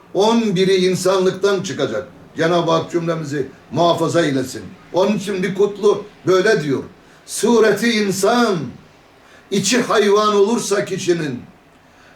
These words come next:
daşlar ile dövünüp insanı bulmazsa ne güç."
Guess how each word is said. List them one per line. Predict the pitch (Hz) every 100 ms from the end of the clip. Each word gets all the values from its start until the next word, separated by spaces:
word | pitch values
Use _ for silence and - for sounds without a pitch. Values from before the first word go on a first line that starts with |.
| _ 101
daşlar | 160 180 - 180 196 226 214 185
ile | 175 185 185 147
dövünüp | 175 175 175 254 269 - - _ _
insanı | 147 160 139 165 165 156
bulmazsa | 156 151 160 - 156
ne | 139
güç." | 123 117 -